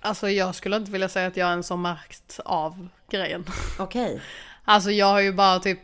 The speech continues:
Speaker 1: sett lite, alltså, du vet att de obviously som vanligt har gått på typ Bianca om att, så här, hon och, och typ Lovisa,
Speaker 2: Mm.
Speaker 1: att de är smalhets, typ.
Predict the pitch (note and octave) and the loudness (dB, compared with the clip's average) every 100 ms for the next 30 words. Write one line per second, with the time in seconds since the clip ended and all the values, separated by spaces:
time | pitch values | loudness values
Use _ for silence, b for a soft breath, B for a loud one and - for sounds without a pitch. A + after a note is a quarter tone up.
0 | - - - G3 - - G3 G3 G3 - | -18 -10 0 2 2 -2 0 0 0 -2
1 | F3 F3 F3 - E3+ E3 D#3 E3 - D#3 | 2 4 2 0 -8 -8 -8 -10 -6 -6
2 | D3 C#3+ - E3 D#3+ D#3+ - E3+ E3+ E3 | -8 -10 -8 -8 -6 -8 -8 -8 -4 -4
3 | D#3 D#3 - E3+ E3 - F3 E3+ E3 D#3 | -4 -6 -10 -8 -8 -8 -8 -6 -6 -6
4 | F3+ D#3+ D#3+ - D3 D3+ D#3+ E3 - - | -6 -6 -8 -8 -8 -8 -10 -12 -10 -10
5 | C#3 - F3 D#3+ D3+ F3 - b b b | -8 -10 -10 -12 -14 -16 -20 b b b
6 | b b _ _ _ _ _ - - - | b b _ _ _ _ _ -16 -10 -8
7 | F#3 F#3 F3 E3+ E3+ E3 E3 - E3+ - | -6 -4 -6 -4 -6 -4 -6 -6 -6 -6
8 | F#3 F#3 F3+ F3+ _ - F3 - - F3+ | -8 -8 -10 -16 _ -10 -10 -10 -14 -10
9 | E3+ E3+ E3 E3 - E3 D#3+ E3+ - - | -6 -6 -6 -8 -8 -6 -8 -10 -14 -8
10 | F3+ E3+ - - - - - | -8 -8 -12 -14 -16 -14 -18